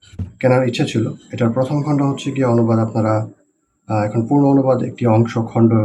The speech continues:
অনুবাদ হয়ে এসেছে এবং এটার সংক্ষিপ্ত পুরো অনুবাদ এর আগে অনেকবার, অনেকদিন আগে এসেছিল। তো সেই বইটাও হয়তো বা আপনারা, আহ, দেখতে পারেন ইনশাআল্লাহ।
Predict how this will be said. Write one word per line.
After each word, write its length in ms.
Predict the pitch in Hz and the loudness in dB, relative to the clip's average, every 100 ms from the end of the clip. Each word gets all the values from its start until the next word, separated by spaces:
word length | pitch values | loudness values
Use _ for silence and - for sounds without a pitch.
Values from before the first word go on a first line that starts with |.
| 113 - _ _ | -2 -8 _ _
অনুবাদ 280 | 123 120 117 | 2 2 2
হয়ে 160 | 117 | 2
এসেছে 320 | 113 113 110 123 | 2 2 -4 -4
এবং 180 | 110 | -2
এটার 140 | 107 113 | -2 -2
সংক্ষিপ্ত 500 | 113 123 - - 135 | -2 -4 -4 -6 -6
পুরো 300 | 120 123 120 | -4 -2 0
অনুবাদ 300 | 120 113 107 | 2 2 0
এর 100 | 107 | 0
আগে 220 | 110 107 | 0 0
অনেকবার, 400 | 107 107 101 110 - | -2 -2 -2 -6 -4
অনেকদিন 340 | 113 107 120 | -2 0 2
আগে 160 | 117 110 | 2 4
এসেছিল। 460 | 113 117 117 101 - - _ _ _ _ _ | 2 0 -4 -6 -8 -12 _ _ _ _ _
তো 60 | |
সেই 180 | - 117 | -2 2
বইটাও 280 | 110 113 135 | 4 4 2
হয়তো 220 | 127 120 | 0 -2
বা 120 | 117 | 0
আপনারা, 340 | 113 113 107 104 | 0 0 -2 -2
আহ, 340 | 104 - 107 | -4 -6 -6
দেখতে 300 | 101 113 - | -4 -4 -4
পারেন 200 | 107 110 | 0 0
ইনশাআল্লাহ। 560 | 107 107 - 113 107 | 0 -2 -6 -6 -6